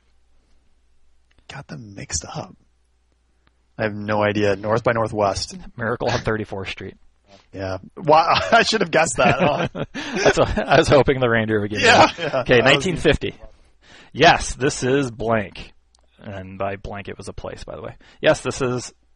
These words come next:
Speaker 2: a place. It's about five o'clock in the morning. That's the homicide squad, complete with detectives and newspapermen.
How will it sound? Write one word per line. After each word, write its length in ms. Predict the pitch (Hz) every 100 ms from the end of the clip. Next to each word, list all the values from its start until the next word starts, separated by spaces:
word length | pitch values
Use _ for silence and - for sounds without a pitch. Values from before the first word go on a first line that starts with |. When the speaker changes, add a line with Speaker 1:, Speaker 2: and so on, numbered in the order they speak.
| _
Speaker 2:
a 100 | 107
place. 400 | - 95 - - - - - - - -
It's 100 | -
about 180 | 127 120
five 220 | 120 123
o'clock 300 | 139 139 -
in 40 | 135
the 40 |
morning. 320 | 123 101 95 - _ _
That's 180 | 117 117
the 100 | 139
homicide 560 | 117 135 127 101 92 -
squad, 400 | - 98 90 - _ _ _
complete 480 | 107 - 120 131 -
with 80 | 123
detectives 480 | 113 110 - 127
and 100 | 120 117
newspapermen. 560 | - 101 - 101 95